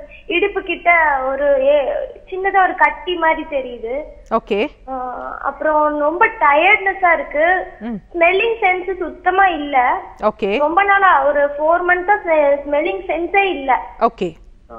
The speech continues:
Speaker 1: அது மாதிரி problem இருக்கு doctor. தெரியல, நான் இன்னும் டாக்டர்ட்ட எதுவும் போய் check பண்ணல.
Speaker 2: ஓகேம்மா,
Speaker 1: அதான்
Speaker 2: இந்த
Speaker 1: கேட்கணும்.
Speaker 2: ஃபோர் மந்த்ஸ்க்கு முன்னாடி என்ன அப்படின்னா உங்களுக்கு ஏதாவது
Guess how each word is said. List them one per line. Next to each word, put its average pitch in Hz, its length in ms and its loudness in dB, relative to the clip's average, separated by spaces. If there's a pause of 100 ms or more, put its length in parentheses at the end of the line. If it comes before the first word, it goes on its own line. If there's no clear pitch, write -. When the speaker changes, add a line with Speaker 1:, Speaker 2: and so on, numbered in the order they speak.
(460)
Speaker 1:
அது 269 180 -10
மாதிரி 285 340 -6
problem 269 360 0
இருக்கு 247 200 -10
doctor. 240 400 -8
தெரியல, 330 480 0
நான் 311 160 2
இன்னும் 320 300 2
டாக்டர்ட்ட 339 440 2
எதுவும் 330 200 -6
போய் 330 200 -6
check 277 280 -8
பண்ணல. 294 320 -2 (320)
Speaker 2:
ஓகேம்மா, 302 440 0
Speaker 1:
அதான் 302 40 0
Speaker 2:
இந்த 285 300 4
Speaker 1:
கேட்கணும். 285 160 -4
Speaker 2:
ஃபோர் 403 300 6
மந்த்ஸ்க்கு 403 380 -2 (120)
முன்னாடி 277 680 0 (360)
என்ன 294 320 2
அப்படின்னா 262 220 0
உங்களுக்கு 302 300 0
ஏதாவது 254 360 2